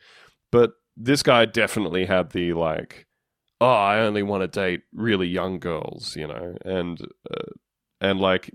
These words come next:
he would kind of swing it to the extent that he would either take girls home from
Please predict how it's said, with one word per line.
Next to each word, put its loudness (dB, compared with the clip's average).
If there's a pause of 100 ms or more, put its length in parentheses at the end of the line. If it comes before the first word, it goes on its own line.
he 0
would 0
kind 2
of 0 (1120)
swing -2
it -2
to -2
the 2
extent -4
that -2
he -2
would -4 (220)
either -2 (100)
take -2
girls -4
home 0
from -6